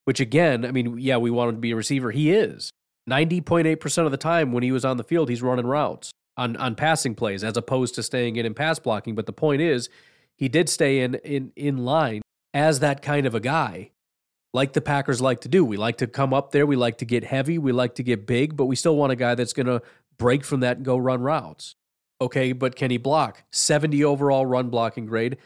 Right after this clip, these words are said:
seventy-six overall pass blocking grade. He allowed zero pressures the entire season on, um, how many pass block? It was only twenty-seven, but zero.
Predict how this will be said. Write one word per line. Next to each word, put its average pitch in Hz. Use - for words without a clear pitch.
seventy-six 147
overall 131
pass 151
blocking 110
grade. 95
He 147
allowed 143
zero 151
pressures 143
the 135
entire 143
season 151
on, 117
um, 113
how 135
many 131
pass 120
block? 113
It -
was 123
only 170
twenty-seven, 165
but 143
zero. 147